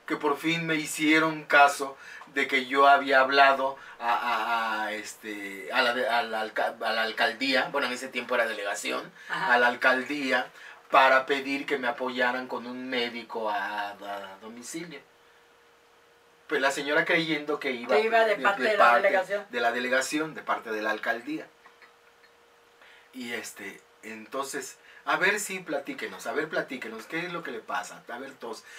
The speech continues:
Speaker 1: le empezó a auscultar, empezó a verla, y a examinarla, a ver qué era lo que tenía. Creo que era un caso de neumonía, algo
Speaker 2: Ay.
Speaker 1: así, de, de neumonía.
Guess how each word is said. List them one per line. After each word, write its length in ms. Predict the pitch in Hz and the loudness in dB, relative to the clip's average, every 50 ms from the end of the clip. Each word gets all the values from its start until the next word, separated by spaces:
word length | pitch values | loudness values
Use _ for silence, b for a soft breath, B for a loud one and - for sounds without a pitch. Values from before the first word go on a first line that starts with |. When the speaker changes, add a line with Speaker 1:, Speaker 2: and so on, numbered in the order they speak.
| B B B | B B B
Speaker 1:
le 80 | 185 | -6
empezó 280 | 165 160 - 127 - 110 | -6 -4 -4 -6 -6 -6
a 20 | |
auscultar, 800 | 98 - - - 95 95 92 - - 123 123 127 131 135 135 131 | -6 -8 -12 -16 -18 -20 -18 -6 0 2 4 4 4 4 2 0
empezó 380 | 117 110 113 - - 107 101 - | -2 -6 -12 -14 -12 -10 -8 -6
a 120 | - - | -8 -6
verla, 640 | 104 117 123 131 131 131 135 127 127 127 123 120 110 | -8 -6 -4 -4 -2 -4 -4 -4 -4 -6 -6 -6 -6
y 180 | 104 98 95 98 - | -8 -12 -14 -10 -10
a 240 | - 110 110 107 | -8 -8 -8 -10
examinarla, 840 | 107 - - 107 101 95 95 95 95 107 117 123 127 127 127 127 120 | -12 -12 -12 -12 -12 -12 -14 -16 -10 -4 -2 -2 -2 -2 -4 -8 -10
a 20 | 107 | -10
ver 140 | 110 107 - | -12 -14 -14
qué 100 | - - | -12 -10
era 120 | 101 101 95 | -10 -10 -10
lo 100 | - - | -14 -16
que 80 | - - | -20 -18
tenía. 480 | - - - 95 117 127 139 131 - B B B B B B - | -18 -18 -18 -16 -16 -14 -12 -12 -12 B B B B B B 0
Creo 220 | 139 143 143 143 | 4 4 4 4
que 80 | 156 147 | 6 4
era 100 | 147 147 | 4 4
un 120 | 147 - | 2 0
caso 340 | - - 135 135 - 156 143 | 2 4 4 4 4 2 0
de 120 | 131 120 113 | -2 -4 -4
neumonía, 720 | 113 113 110 107 104 104 101 101 104 107 104 95 - - - | -4 -6 -6 -6 -8 -8 -10 -8 -8 -8 -8 -8 -8 0 2
algo 220 | - - - - - | 2 2 4 6 6
Speaker 2:
Ay. 440 | 269 269 277 294 302 - 302 285 233 | 8 10 10 10 10 10 8 6 2
Speaker 1:
así, 100 | 220 - | -2 -6
de, 180 | - - - - | -8 -10 -10 -10
de 140 | 220 220 214 | -10 -10 -8
neumonía. 520 | 214 208 202 - 196 202 220 208 190 - | -10 -10 -12 -14 -14 -12 -12 -12 -14 -14